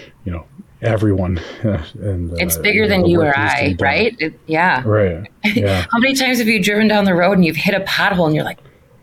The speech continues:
Speaker 2: "Crap, <laughs> what did that do?" And pop a tire or do something like that? I mean, there's such a big impact. Or maybe I know too much, but when you're driving over certain bridges, I almost,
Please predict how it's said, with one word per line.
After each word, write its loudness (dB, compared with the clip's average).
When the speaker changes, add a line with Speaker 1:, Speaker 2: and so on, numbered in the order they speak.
Speaker 2:
"Crap, -4
<laughs> -6
what 2
did 2
that 0
do?" 2
And -2
pop 0
a -6
tire 0
or 0
do -2
something -2
like -2
that? -2
I -2
mean, 2
there's -2
such -6
a -6
big -4
impact. -4
Or 0
maybe 0
I 0
know 2
too -6
much, -2
but -2
when 2
you're 2
driving 0
over 2
certain 0
bridges, -2
I 0
almost, 2